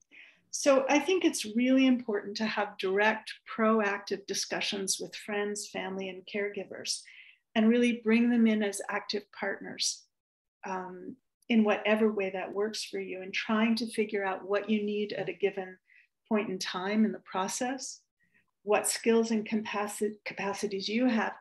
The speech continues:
and what areas they think they can best help. Pe-, you know, the people in our lives have a wide range of strengths and fragilities. Some people are really good at cooking, and some people are really good at sitting down and talk-,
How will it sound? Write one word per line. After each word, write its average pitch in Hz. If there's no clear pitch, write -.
and 226
what 247
areas 233
they 226
think 196
they 190
can 190
best 170
help. -
Pe-, 285
you 262
know, 220
the 220
people 320
in 247
our 202
lives 202
have 226
a 240
wide 226
range 185
of 190
strengths -
and 190
fragilities. 185
Some 220
people 247
are 180
really 220
good 196
at -
cooking, 214
and 214
some 233
people 226
are 208
really 202
good 202
at 202
sitting 190
down 180
and 180
talk-, -